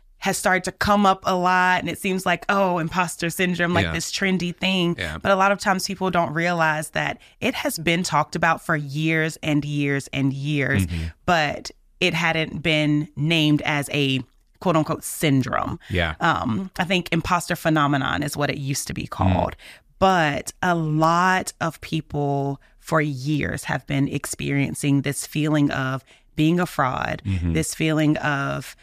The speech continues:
Speaker 1: you know, I'm in this space and I'm looking around and "I don't think that I belong
Speaker 2: Yeah.
Speaker 1: here. Why am I here? Who, who told me that I could be here? What,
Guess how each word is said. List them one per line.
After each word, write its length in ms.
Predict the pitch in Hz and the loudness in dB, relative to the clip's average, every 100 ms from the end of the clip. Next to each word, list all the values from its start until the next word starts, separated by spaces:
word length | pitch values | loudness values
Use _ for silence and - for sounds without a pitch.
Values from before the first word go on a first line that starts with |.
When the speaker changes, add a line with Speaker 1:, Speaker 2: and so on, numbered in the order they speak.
| _ _ - | _ _ -4
Speaker 1:
you 120 | 170 | 2
know, 180 | 165 147 | 2 2
I'm 160 | 147 147 | -2 -4
in 240 | 175 185 208 | -2 -2 -2
this 180 | 208 | -2
space 360 | - 180 180 175 | -4 -2 -2 -2
and 80 | 160 | 0
I'm 120 | 151 | 2
looking 300 | 180 247 294 | 2 4 4
around 580 | 247 208 208 202 190 190 | 4 2 2 4 2 2
and 580 | - 180 165 160 165 170 - - - _ _ - | 0 2 2 4 2 -2 -12 -20 -20 _ _ -2
"I 100 | 175 | 0
don't 220 | 226 202 | 2 2
think 200 | 180 180 | 0 0
that 100 | 170 | 2
I 100 | 156 | 2
belong 500 | 147 147 135 - 233 | 0 0 0 4 4
Speaker 2:
Yeah. 40 | 269 | 6
Speaker 1:
here. 480 | 220 90 - 185 202 - - | 4 4 4 2 0 -8 -8
Why 340 | 151 175 180 | 2 2 2
am 160 | 185 170 | 2 2
I 140 | 151 | 2
here? 540 | 147 151 139 - - 160 | 2 0 0 -2 -4 -4
Who, 420 | 156 190 196 208 202 - | -4 -2 -2 -4 -6 -10
who 180 | 160 226 | -4 -2
told 280 | - 233 220 | 2 2 2
me 100 | 202 | 2
that 140 | 175 156 | 0 0
I 100 | 156 | -2
could 120 | 165 | 0
be 140 | 143 | 0
here? 200 | 165 147 143 | 0 0 0
What, 300 | 156 185 | 2 0